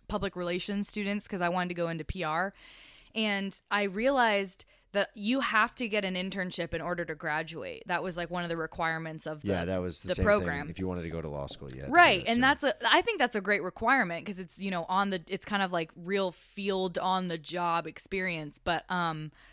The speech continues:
Speaker 1: I realized that there was no way that I could complete an internship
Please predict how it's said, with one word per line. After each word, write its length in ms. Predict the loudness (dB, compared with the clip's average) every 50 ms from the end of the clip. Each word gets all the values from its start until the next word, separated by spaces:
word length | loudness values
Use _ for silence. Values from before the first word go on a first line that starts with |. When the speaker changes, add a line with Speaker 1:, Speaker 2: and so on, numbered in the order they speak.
| -20 -20 -10 -2 0
Speaker 1:
I 40 | 2
realized 500 | 4 6 6 6 8 8 6 4 4 4
that 160 | 0 0 0
there 140 | 2 2 2
was 180 | 2 2 0
no 320 | 0 0 2 4 4 4 4
way 380 | 4 6 6 6 6 6 4
that 100 | 4 2
I 140 | 2 0 0
could 160 | 0 -4 -8
complete 480 | -6 -4 -2 -2 -2 0 0 0 0 0
an 100 | -2 -4
internship 680 | -4 -2 -2 -2 -2 -2 -2 -2 -2 -2 0 0 0 0